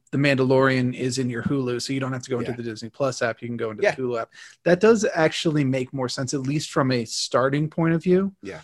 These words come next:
Speaker 1: Because that way you can be like, "Hulu is my app. This is where my content is. Disney Plus is the one that I can load up for the kids, and I don't have to worry that I accidentally logged into my account and,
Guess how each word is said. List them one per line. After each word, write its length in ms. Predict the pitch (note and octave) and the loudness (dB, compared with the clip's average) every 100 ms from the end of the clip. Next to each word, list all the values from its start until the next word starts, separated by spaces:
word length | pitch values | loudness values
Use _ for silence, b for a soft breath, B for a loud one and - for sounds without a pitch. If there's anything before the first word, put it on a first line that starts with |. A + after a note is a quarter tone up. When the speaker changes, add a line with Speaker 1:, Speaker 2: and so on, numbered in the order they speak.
| b b _ | b b _
Speaker 1:
Because 280 | D3 E3 C#3 | 2 6 8
that 160 | E3 E3+ | 8 8
way 160 | E3 | 6
you 80 | D3+ | 6
can 100 | D3 | 2
be 120 | C#3+ | 2
like, 200 | C3+ B2 | 2 2
"Hulu 540 | - E3+ F#3 A3 A3 - | 0 4 4 4 2 0
is 540 | F3+ D#3+ D3+ B2+ - - _ | 0 2 2 0 -4 -8 _
my 340 | C3+ B2+ A#2 | -6 -4 -4
app. 340 | G#2 F#2+ A#2+ - _ _ - | -4 -6 -10 -12 _ _ -4
This 160 | C#3 | -2
is 80 | C#3 | 0
where 180 | C3+ C3+ | 2 4
my 300 | A#2 A#2 C3+ | 4 2 2
content 560 | C3 A2+ G2 - G2 - | 0 -6 -8 -10 -12 -10
is. 260 | G2 B2 B B B B - | -12 -14 B B B B -4
Disney 340 | C3+ D#3 E3+ | 0 2 0
Plus 400 | E3 C#3+ C3 - - | 2 2 2 0 -4
is 240 | C3 B2+ | -4 -2
the 80 | C#3 | -2
one 180 | C3+ C3 | 0 2
that 100 | B2+ | 0
I 60 | |
can 220 | - B2+ A#2+ | 0 -2 2
load 200 | C3 B2+ | 4 2
up 140 | B2+ | 0
for 120 | C#3 | -4
the 80 | B2 | -4
kids, 360 | B2+ C#3+ B2+ A#2+ | -2 0 2 0
and 100 | A#2+ | -4
I 60 | |
don't 300 | A#2 C#3+ E3 | -2 0 0
have 200 | D#3 D3+ - | 0 -4 -4
to 80 | C3 | 0
worry 240 | B2+ B2+ | 2 2
that 140 | B2 | 0
I 80 | A#2 | -2
accidentally 520 | C3 C#3 - C3+ B2 | 0 0 0 -6 -4
logged 260 | B2 B2 A#2+ | -4 -4 -6
into 200 | A#2+ A#2+ | -10 -8
my 200 | B2+ C#3+ | -4 -2
account 360 | C3+ - C3 - | -2 -4 -6 -4
and, 240 | B2 A#2+ | -6 -6